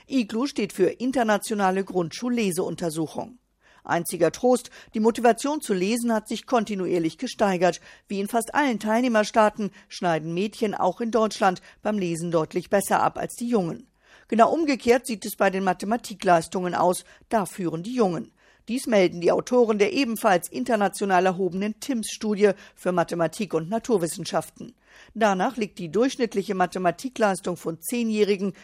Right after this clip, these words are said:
weiterhin im oberen Drittel, wie bereits zweitausendsieben. Dreizehn Staaten schneiden allerdings auch hier besser ab, darunter Belgien, Finnland und Dänemark. Bei den naturwissenschaftlichen Kompetenzen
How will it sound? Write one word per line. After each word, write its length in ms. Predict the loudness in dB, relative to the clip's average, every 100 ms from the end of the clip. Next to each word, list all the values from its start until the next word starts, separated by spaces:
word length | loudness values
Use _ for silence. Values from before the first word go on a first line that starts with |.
| _ 0
weiterhin 520 | 2 2 -2 -2 -2
im 140 | -4
oberen 460 | -2 -2 -2 -4 0
Drittel, 400 | 0 2 0 -2 -8 -8
wie 120 | -4
bereits 400 | 0 0 -2 -4
zweitausendsieben. 1000 | -2 0 0 -2 -4 -4 -6 -8 -8 -14 _ _ _ -18 -2
Dreizehn 420 | 0 0 0 -2
Staaten 480 | 2 2 2 -2 -6
schneiden 420 | 2 2 2 2
allerdings 480 | 4 4 2 -4 -6 -14 -4
auch 180 | -4
hier 240 | -2 2 2
besser 400 | 4 2 4 4
ab, 200 | 4 0 -20 _
darunter 380 | -4 -2 0 2
Belgien, 500 | 4 4 2 0 -2
Finnland 540 | -4 -2 0 -2 -4
und 180 | -8 -2
Dänemark. 640 | 0 0 -2 -8 -14 _ _ _ -20 -4
Bei 120 | 0 2
den 100 | 4
naturwissenschaftlichen 960 | 4 4 2 0 -2 -2 0 -4 -6
Kompetenzen 760 | 0 0 0 -2 -2 -2 -4